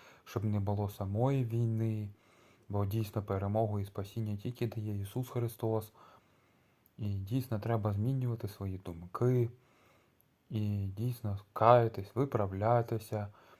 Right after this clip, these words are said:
Треба вчити всі народи в ім'я Отця і Сина і Святого Духа, щоб отримати дар Святого Духа. І дійсно, щоб ми не були гордими, а були усмиреними, були чистими серцем з Богом.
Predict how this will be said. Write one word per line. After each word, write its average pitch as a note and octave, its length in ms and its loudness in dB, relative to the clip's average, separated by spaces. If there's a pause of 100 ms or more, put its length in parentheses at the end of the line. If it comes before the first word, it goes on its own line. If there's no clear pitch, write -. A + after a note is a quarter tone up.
(180)
Треба C3+ 280 2
вчити - 760 -8
всі - 240 -6
народи G#2+ 440 -2
в - 20 -4
ім'я G#2 240 -2
Отця G#2 200 -6
і G2 80 -4
Сина G#2 240 -6
і G2 60 -6
Святого F#2+ 380 -8
Духа, A2+ 400 -2 (460)
щоб G2 200 -8
отримати G#2 500 -2
дар G#2+ 320 2
Святого A2+ 420 -2
Духа. G#2+ 460 -4 (800)
І G2+ 420 -2 (160)
дійсно, A2 760 -2 (500)
щоб - 240 -4
ми D#3+ 60 0
не D3+ 160 2
були C3 400 0
гордими, A2+ 760 2 (380)
а A#2+ 100 2
були D#3+ 220 2
усмиреними, B2 920 0
були C3 360 -4 (360)
чистими G#2+ 520 -4
серцем A#2+ 580 0
з G2 40 -4
Богом. A#2 580 0